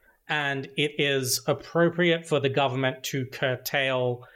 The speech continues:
either entirely or to heavily segment where and how they are displayed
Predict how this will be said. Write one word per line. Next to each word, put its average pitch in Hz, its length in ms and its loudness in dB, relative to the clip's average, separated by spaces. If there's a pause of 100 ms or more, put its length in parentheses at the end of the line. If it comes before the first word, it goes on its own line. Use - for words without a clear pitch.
(120)
either 139 320 2
entirely 226 880 0 (320)
or 151 240 4
to 131 180 -6
heavily 151 600 -2
segment 127 840 0 (440)
where 135 520 0
and 147 160 -4
how 127 360 0
they 123 140 0
are 120 120 2
displayed 151 680 -2